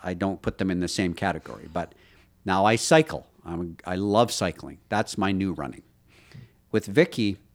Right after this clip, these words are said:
I realize, you know, I'll go cycling now. We used to ride a tandem bike everywhere.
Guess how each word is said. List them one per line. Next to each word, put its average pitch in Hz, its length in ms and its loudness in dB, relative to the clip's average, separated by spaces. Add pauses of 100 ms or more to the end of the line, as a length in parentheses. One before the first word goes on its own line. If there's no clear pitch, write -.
(800)
I 117 100 6
realize, 117 680 4
you 123 80 0
know, 120 100 6
I'll 131 120 8
go 147 200 6
cycling 135 500 4
now. 92 160 2
We 113 100 0
used 117 160 -2
to 127 60 -2
ride 113 220 4
a 95 40 -2
tandem 135 460 0
bike 78 260 -6
everywhere. 80 480 -6